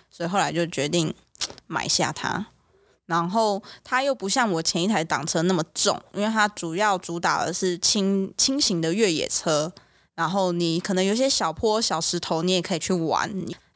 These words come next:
它的避震比较软，比较不会你的重挫感那么重。虽然它的马力不大，但是它的，我觉得扭力很够，就是以瞬间起步或者是上坡的时候，其实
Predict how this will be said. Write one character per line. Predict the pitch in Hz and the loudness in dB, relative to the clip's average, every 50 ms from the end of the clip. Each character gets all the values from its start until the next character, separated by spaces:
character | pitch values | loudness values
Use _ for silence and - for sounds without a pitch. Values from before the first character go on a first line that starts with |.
| _ _ | _ _
它 | - 339 | 0 2
的 | 320 277 | 2 2
避 | 285 302 269 | 0 -2 -4
震 | 233 - 269 226 175 | 0 0 0 0 2
比 | |
较 | 160 165 175 | 0 0 0
软， | 185 175 165 123 78 185 | 2 2 0 0 -2 -2
比 | - 170 | -4 -2
较 | 165 190 208 | 0 0 0
不 | 202 - - 165 | 0 -4 -12 -4
会 | 190 208 190 180 | 0 2 2 2
你 | - - 139 147 127 - - - | 0 0 -2 -2 -2 -4 -4 -4
的 | 156 151 | -4 -4
重 | 156 - - 214 190 | 0 0 0 0 0
挫 | 185 - 196 | 0 0 -2
感 | 170 - - 131 | -2 -2 -2 0
那 | 175 | 0
么 | 165 143 - | 0 -2 -2
重。 | - - - 180 - - - - - - - - - _ _ - - _ | -2 0 0 0 0 -2 -14 -20 -20 -20 -20 -20 -20 _ _ -20 -20 _
虽 | _ - 240 | _ -4 0
然 | 226 214 190 160 160 | 0 2 2 0 -2
它 | 180 190 175 170 | -2 -2 -2 0
的 | 175 175 147 - - - | 0 0 -2 -2 -4 -4
马 | - 180 165 135 | -2 0 0 2
力 | 175 208 214 | 2 0 -2
不 | - 160 | -4 -6
大， | - - 190 170 - - - | 0 2 2 2 0 -4 -2
但 | 226 220 220 | 0 0 0
是 | 208 226 214 202 180 | 2 0 0 0 -2
它 | - 180 180 170 | -2 0 0 0
的， | 175 - - 127 82 - 50 50 50 - - - | 0 -2 -4 -2 -2 -2 -2 -4 -4 -4 -6 -4
我 | - 185 | -4 -4
觉 | 180 - 202 | 0 0 2
得 | 202 208 | 2 2
扭 | 202 180 143 - - | 2 0 0 0 0
力 | 214 220 180 | 2 2 2
很 | 170 - - - _ | 0 -4 -6 -10 _
够， | - 214 160 - - - - - _ _ _ _ | 0 0 0 0 -2 -8 -18 -20 _ _ _ _
就 | - 190 185 | -2 -2 0
是 | 180 196 190 - - | 2 2 0 0 0
以 | - 165 147 135 98 - | -2 -2 -2 -2 -4 -2
瞬 | - - 302 269 240 | -2 0 2 2 2
间 | 220 214 220 | 2 2 2
起 | 214 - - 156 | 0 0 -2 -2
步 | - - 196 180 | -4 -2 -2 0
或 | 190 196 175 | 2 0 0
者 | 165 | 0
是 | 175 202 | 0 0
上 | - - 254 196 170 | 2 2 2 2 0
坡 | 160 170 151 | 0 -2 -2
的 | 147 | 0
时 | 147 - | 0 0
候， | 147 | 0
其 | 160 - 160 151 | 0 0 -2 0
实 | 165 151 139 143 | 0 -2 -2 -2